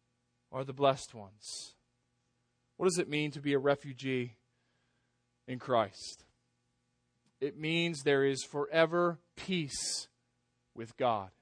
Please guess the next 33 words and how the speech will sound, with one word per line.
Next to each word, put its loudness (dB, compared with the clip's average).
Romans -2
chapter 0
five, 8
verses -8
one 0
through -12
eleven, 4
says 6
that -4
the 2
great 6
exchange 0
of -2
our 6
justification, 2
sin 4
to 4
Christ, 8
righteousness 4
to 2
us, 8
has 6
created 12
peace. 4
It's -4
signed 8
the 4
treaty 4
with -2
God. 10
Those 8
who 2
are 8